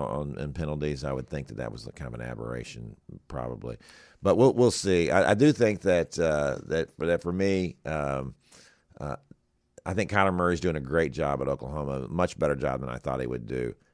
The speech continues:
I, I still, he's not a pure passer like Will Grier is. Uh, and, and,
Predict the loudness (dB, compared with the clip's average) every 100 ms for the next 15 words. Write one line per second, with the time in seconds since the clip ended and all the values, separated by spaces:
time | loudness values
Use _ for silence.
0 | _ -6 -4 -4 0 4 4 2 0 0
1 | 0 -2 -2 -2 -4 -4 -4 -2 -4 -4
2 | -4 -4 -4 -4 -4 -2 -2 -2 -2 -6
3 | -10 -10 -8 -8 -8 -8 -8 -6 -6